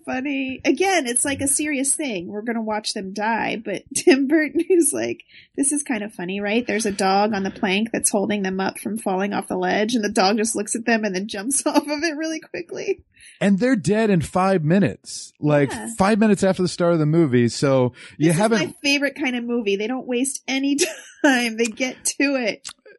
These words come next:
Speaker 2: You haven't had really any time to get to know them, to feel bad or anything. And then
Speaker 1: Right.
Speaker 2: it's, uh, I guess they shot a more graphic version of their death, which that's good that that was edited down because it's just like car falls in the water and then it cuts to them walking back in the house of like, "Whoa, that was weird."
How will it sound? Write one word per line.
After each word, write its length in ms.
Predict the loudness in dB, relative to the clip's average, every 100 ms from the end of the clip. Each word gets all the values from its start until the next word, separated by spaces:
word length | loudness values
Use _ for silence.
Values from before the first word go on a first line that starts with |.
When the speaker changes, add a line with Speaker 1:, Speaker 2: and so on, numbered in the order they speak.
| _
Speaker 2:
You 180 | 0 2
haven't 240 | 4 4
had 160 | 4 4
really 440 | 4 4 4 4
any 160 | 4 4
time 340 | 4 4 4
to 60 | 4
get 200 | 2 2
to 100 | 4
know 260 | 4 4 4
them, 180 | 4 4
to 100 | 0
feel 320 | 2 2 4
bad 320 | 4 4 4
or 100 | 4
anything. 760 | 4 2 2 0 0 2 2 0
And 160 | 2 4
then 80 | 4
Speaker 1:
Right. 100 | 4
Speaker 2:
it's, 300 | 0 -6 -16 _ -20 -20 _ _ 0
uh, 260 | 2 2 2
I 100 | 2
guess 160 | 2
they 140 | 4 2
shot 240 | 2 4
a 80 | 4
more 280 | 4 4 2
graphic 460 | 2 2 4 2
version 380 | 2 2 4 2
of 100 | 4
their 140 | 2 2
death, 500 | 2 2 2 0 0
which 200 | 0 0 -2
that's 240 | 0 0 2
good 180 | 4
that 140 | 4 4
that 140 | 4
was 120 | 2
edited 420 | 0 0 2 0 2
down 300 | 4 4 4
because 280 | 2 0
it's 120 | -2 -2
just 260 | -2 2
like 260 | 2 2 -2 -16 -20 -2
car 200 | 0 2
falls 300 | 4 2 4
in 100 | 4
the 80 | 4
water 420 | 6 6 6 4
and 180 | 4 4
then 80 | 4
it 120 | 2
cuts 240 | 2 0 0
to 60 |
them 180 | 2 4
walking 360 | 4 2 2 2
back 260 | 2 0
in 60 | 0
the 100 | 0
house 300 | 0 -2 -2
of 80 | -4
like, 140 | 0
"Whoa, 240 | 2 2
that 140 | 2 2
was 140 | 0
weird." 320 | 0 0 0